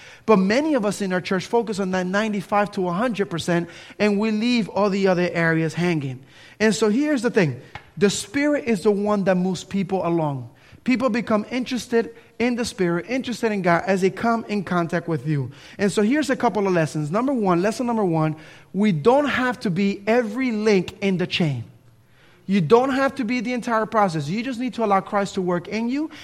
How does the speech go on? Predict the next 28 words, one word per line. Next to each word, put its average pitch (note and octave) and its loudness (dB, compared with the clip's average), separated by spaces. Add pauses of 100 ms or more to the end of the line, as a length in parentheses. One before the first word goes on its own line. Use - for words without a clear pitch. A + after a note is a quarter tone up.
(100)
And F#3+ 2
as F3+ 0
you F#3+ 2
rub A3+ 0
shoulders B3+ 0
with B3+ -2
people, C#4+ -2
you G#3+ 0
move A#3 0
them B3 0
from F#3 0
one A3+ 2
step A3 -2
to G#3+ -2
the G3+ 2
other. D#3 -2 (540)
Number D4 4
two, A3+ 2 (280)
evangelism A#3+ 4 (360)
is A#3 4
simply D4 -2
a C#4+ 2
process B3+ 0
to A#3+ -2
help B3 4
people B3+ -2
get A3+ -2
closer C#4+ -2